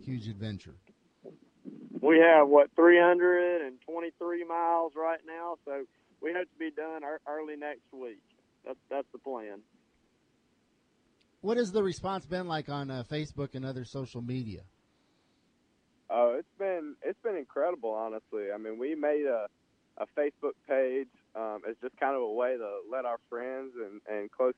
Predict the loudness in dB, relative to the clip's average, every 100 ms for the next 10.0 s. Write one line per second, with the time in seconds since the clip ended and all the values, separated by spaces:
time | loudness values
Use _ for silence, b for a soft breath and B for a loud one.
0 | -4 -4 -4 -6 -8 -6 -8 -8 -8 -8
1 | -6 -2 0 0 -2 -6 -6 -4 -2 -4
2 | -8 -12 -16 _ _ _ _ -14 -12 0
3 | 4 4 2 -4 -2 0 0 -2 -2 -6
4 | -6 -8 -8 -4 -2 -2 -4 -12 -14 _
5 | _ _ _ -10 -10 -8 -8 -8 -4 0
6 | 2 0 -2 -6 -8 -8 -8 -8 -10 -14
7 | _ -8 -6 -8 -10 _ _ -10 -8 -6
8 | -8 -6 -4 -4 -4 -6 -10 -6 -4 -2
9 | -4 -4 -4 -8 -12 -18 _ -4 -4